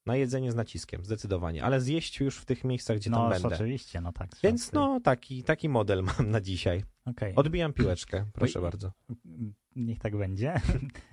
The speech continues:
Speaker 2: E, znaczy, ja w ogóle tak jak sobie myślałem, to, e, jeżeli, znaczy w ogóle tak patrząc trosz-, troszkę bardziej globalnie, myślę, że dużo osób, gdyby nagle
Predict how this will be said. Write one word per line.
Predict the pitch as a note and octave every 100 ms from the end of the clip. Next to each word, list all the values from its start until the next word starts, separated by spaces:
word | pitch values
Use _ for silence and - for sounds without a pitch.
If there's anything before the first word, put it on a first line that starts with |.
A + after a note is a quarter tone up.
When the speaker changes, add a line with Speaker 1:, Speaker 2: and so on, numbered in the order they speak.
| -
Speaker 2:
E, | C3 D3
znaczy, | C#3+ - D3
ja | D3 F3
w |
ogóle | G3+ F#3
tak | D#3
jak | D3
sobie | - D#3
myślałem, | C3+ - G2+ D3 E3+
to, | D3 C#3 B2 - _ _ _ A#2+
e, | A#2+ A#2+ A#2+ A#2+ A#2 _ _ _ _ _ _ _ -
jeżeli, | A#2+ A#2 F#3 G3 E3+ _ _ _ _ _
znaczy | E3 E3 F3
w | E3 C#3+ B2+
ogóle | F3 F3
tak | C#3+
patrząc | - D3+ D3+
trosz-, | C#3 - - - -
troszkę | - C#3 C#3+
bardziej | C#3 C3+ D3
globalnie, | D3+ F#3+ B3 A#2+ A2+
myślę, | A#2+ C#3+ F3+
że | C#3+
dużo | C3 F3 F3 D3+
osób, | D#3 - F3+ D3+ - - _ _ _ _ -
gdyby | A#2 A#2+ C#3 C3
nagle | C3+ D#3 C#3+ C#3 C3